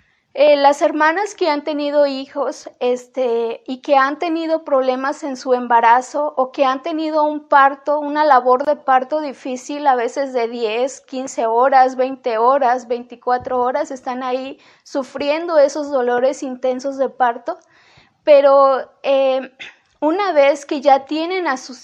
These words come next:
a su hijo en brazos, todo este sufrimiento, todo este dolor se les olvida.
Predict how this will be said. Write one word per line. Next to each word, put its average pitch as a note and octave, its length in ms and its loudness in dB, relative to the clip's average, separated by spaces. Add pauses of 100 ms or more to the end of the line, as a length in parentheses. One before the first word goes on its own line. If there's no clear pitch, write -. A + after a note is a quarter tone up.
(160)
a B3+ 140 2
su C4+ 180 -8
hijo C#4+ 280 -6
en D4 160 -4
brazos, C4 580 0 (420)
todo E4 280 4
este E4+ 420 2
sufrimiento, C#4+ 920 -6
todo D4 240 6
este D4+ 320 4
dolor C4+ 380 0
se F4 160 -2
les B3+ 220 0
olvida. C#4+ 540 -6